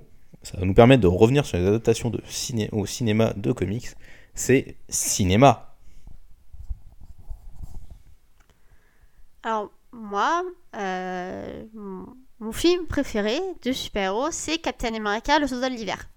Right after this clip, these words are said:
Speaker 2: C'est, voilà, c'est mon film de super-héros, euh, préféré. Et puis ça me donne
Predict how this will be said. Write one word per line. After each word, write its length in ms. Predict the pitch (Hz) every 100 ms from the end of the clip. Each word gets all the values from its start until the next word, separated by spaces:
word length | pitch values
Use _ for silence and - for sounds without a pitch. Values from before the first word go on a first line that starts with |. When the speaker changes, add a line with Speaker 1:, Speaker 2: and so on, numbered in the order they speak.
| _ - - _ _ _ - _ - -
Speaker 2:
C'est, 340 | - - 233
voilà, 220 | 226 180 -
c'est 180 | -
mon 180 | 196 247
film 300 | 302 330 311
de 60 | 285
super-héros, 880 | - 254 254 247 247 240 247 262 233
euh, 220 | 202 190
préféré. 440 | - 214 - 202 339 - _ _ - - -
Et 40 |
puis 100 | 214
ça 120 | 233
me 60 |
donne 80 | 214